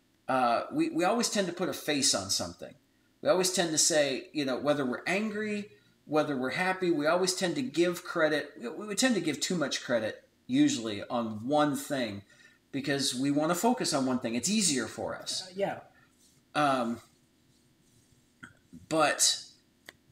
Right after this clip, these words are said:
Speaker 1: uh, but you're right. There's, there's not just one thing. There's so many hundreds of elements coming together to touch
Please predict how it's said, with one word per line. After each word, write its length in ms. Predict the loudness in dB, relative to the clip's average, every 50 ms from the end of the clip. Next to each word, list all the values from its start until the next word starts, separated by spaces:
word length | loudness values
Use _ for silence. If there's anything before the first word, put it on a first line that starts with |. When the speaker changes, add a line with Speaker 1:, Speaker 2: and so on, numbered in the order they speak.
| _ _ _ _ _ -6
Speaker 1:
uh, 300 | -4 -2 -2 -2 -4 -6 -8 -12 -20 _ _ _ -6
but 140 | -6 -2 0
you're 180 | 0 0 0
right. 400 | 2 4 4 4 4 2 -4 -8 -10
There's, 300 | -6 -4 -4 -4 -4 -6
there's 340 | -6 -6 -2 0 0 0 2
not 180 | 2 0 0 0
just 200 | 0 -2 0 0
one 200 | 0 0 0 0
thing. 240 | 0 -2 -2 -2 -2
There's 140 | 2 4
so 300 | 4 4 4 2 0 0
many 300 | 0 0 0 0 0 -2
hundreds 540 | -4 -6 -2 0 0 0 2 0 0 0 0
of 120 | -2 -2 -2
elements 400 | 0 0 0 0 0 0 -2 -2
coming 420 | -2 -2 -4 -4 -2 -2 -2 -2 -2
together 800 | -4 -4 -4 -4 -2 0 0 0 0 0 -2 -4 -4 -8 -12 -20 _ _ _ _ _ _ _ _ _ _
to 100 | -10 -8
touch 720 | -4 0 4 4 4 4 4 2 0 0 0 -2 -8 -16